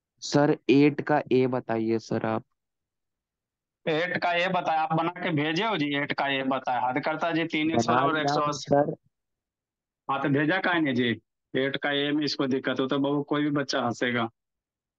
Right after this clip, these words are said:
Speaker 2: एक सौ बीस डिग्री है और ई एक सौ तीस डिग्री है। सारा ई वाला एंगलवा निकाल लेला तो नहीं निकलेगा। बोले कैसे निकालोगे? देखो कैसे करोगे। ई लेनवा, ई लेनवा पैरेलल है।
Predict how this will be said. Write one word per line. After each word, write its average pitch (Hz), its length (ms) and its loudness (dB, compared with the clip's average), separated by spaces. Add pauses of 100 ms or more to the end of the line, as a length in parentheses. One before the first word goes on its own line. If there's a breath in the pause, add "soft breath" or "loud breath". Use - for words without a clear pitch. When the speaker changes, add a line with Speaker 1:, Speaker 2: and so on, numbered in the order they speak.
(600)
Speaker 2:
एक 185 180 -2
सौ 214 160 0
बीस 202 280 0
डिग्री 185 400 0
है 113 240 0 (1160)
और 165 220 0
ई 214 360 0
एक 202 200 -2
सौ 208 220 -2
तीस 202 380 -2
डिग्री 151 400 0
है। 113 180 0 (1300)
सारा 190 240 -2
ई 202 140 0
वाला 214 200 0
एंगलवा 208 380 0
निकाल 208 320 -2
लेला 151 240 -2
तो 160 120 -2
नहीं 196 160 0
निकलेगा। 220 420 -2
बोले 160 360 -2
कैसे 170 300 -4
निकालोगे? 185 460 -2
देखो 202 280 -4
कैसे 196 240 -4
करोगे। 160 340 -2
ई - 20 -2
लेनवा, 180 280 -2
ई 185 60 -2
लेनवा 185 240 -2
पैरेलल 175 560 -2
है। 110 180 -2